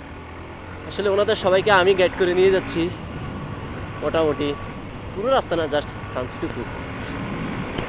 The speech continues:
<laughs>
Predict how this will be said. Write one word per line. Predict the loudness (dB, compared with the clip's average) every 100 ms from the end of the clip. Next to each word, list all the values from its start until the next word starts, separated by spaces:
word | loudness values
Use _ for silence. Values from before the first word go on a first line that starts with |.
| -4 -4 -6 -6 -6 -6 -4 -4 -2 -2 -2 -2 8
<laughs> | 8 12 10 12 12 12 10 10 10 6